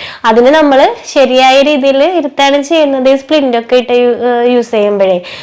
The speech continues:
അപ്പൊ പിന്നെ അതിങ്ങനെ തന്നെ ഇരുന്നിരുന്നിരുന്നിരുന്ന് എന്തൊരു ബോഡി പാർട്സ് ആണെങ്കിലും എത്ര, കുറേ കാലം ഒരേ ലെവലിൽ ഇരുന്ന് വരുമ്പോ അത് ആ ഒരു ലെവലിലേക്ക് തന്നെ ആവും അല്ലേ?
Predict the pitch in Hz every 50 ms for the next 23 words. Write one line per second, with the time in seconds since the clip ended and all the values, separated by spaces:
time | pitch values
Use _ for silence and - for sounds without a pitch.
0 | - - - 262 240 262 254 294 294 302 302 294 320 302 294 285 277 254 285 294
1 | 285 302 294 285 277 277 285 269 269 277 277 269 277 277 277 277 277 269 285 285
2 | - 240 240 220 214 208 196 220 226 240 247 262 262 262 - - - - - -
3 | _ - 254 269 269 262 262 233 254 247 240 240 - 262 254 254 254 247 247 254
4 | 254 247 262 247 247 - 220 214 208 226 226 226 - 240 233 226 226 233 240 277
5 | 285 277 277 277 277 277 269 262 254 247 247 254 262 269 262 277 277 269 254 254
6 | 247 247 254 269 262 254 247 240 247 254 269 262 254 240 226 240 277 294 - -
7 | - - - - - - - 302 294 269 302 320 330 311 294 294 294 285 302 302
8 | 311 311 302 320 311 302 302 294 277 269 262 254 247 233 254 240 277 277 269 269
9 | 269 277 302 302 302 285 277 262 214 - - - 277 277 254 208 208